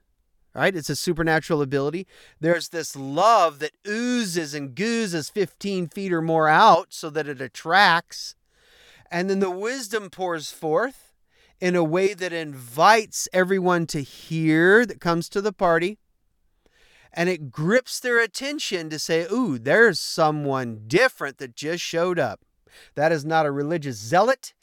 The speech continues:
that's out for themselves, trying to gain something through another notch in their belt to appease somebody else in their four walls. No, this is a different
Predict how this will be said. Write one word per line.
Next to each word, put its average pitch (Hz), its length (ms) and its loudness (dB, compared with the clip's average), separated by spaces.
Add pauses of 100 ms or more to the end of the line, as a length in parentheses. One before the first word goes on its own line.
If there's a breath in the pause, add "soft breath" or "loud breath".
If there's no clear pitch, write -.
(340)
that's 135 260 -14
out 175 240 0
for 170 140 -4
themselves, 202 720 -2
trying 151 280 -4
to 139 60 -8
gain 180 440 -2
something 185 460 -4
through 156 140 -6
another 143 260 -4
notch 175 320 0
in 175 60 -6
their 160 120 -2
belt 160 280 0
to 139 120 -6
appease 165 400 -8
somebody 156 380 -4
else 156 320 -2
in 139 220 -8
their 135 200 -6
four 143 340 -6
walls. 196 520 2 (720 soft breath)
No, 208 560 2
this 180 300 -4
is 185 160 -6
a 160 140 -2
different 233 880 0